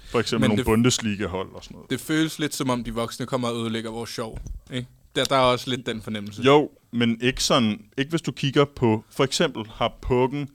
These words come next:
Speaker 1: Giflers
Speaker 2: Ja, de har
Speaker 1: Facebook-side
Speaker 2: fucking gode reklamer.
Speaker 1: gjort det legendarisk længe, ikke? Et meme, hvor den er delt over på, på midten lodret, hvor der står "Andre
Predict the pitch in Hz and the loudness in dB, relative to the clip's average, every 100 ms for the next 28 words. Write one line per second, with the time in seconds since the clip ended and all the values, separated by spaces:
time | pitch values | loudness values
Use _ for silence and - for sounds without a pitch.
0 | _ _ - 127 - 107 92 - - - | _ _ -6 -2 0 0 0 -2 -4 -6
1 | - - 123 127 117 123 127 156 127 135 | -10 -4 0 0 4 6 6 6 4 4
2 | 117 95 117 113 110 110 104 101 117 110 | 4 2 0 -4 -4 -6 0 8 8 8
3 | - 113 - 123 120 120 117 131 127 120 | 2 0 0 4 4 4 6 6 6 2
4 | 110 98 87 98 127 139 - - _ _ | -2 -2 -2 0 0 -2 -10 -20 _ _
5 | 120 113 127 139 151 156 120 117 110 - | 2 8 8 8 6 4 2 4 2 4
6 | 120 107 120 120 - 113 101 - 110 104 | 2 4 4 2 2 0 0 -2 0 0
7 | 98 98 101 113 139 110 110 123 117 107 | 0 -2 -2 -2 2 4 6 6 4 2
8 | 104 101 107 120 160 160 | 0 0 2 2 4 2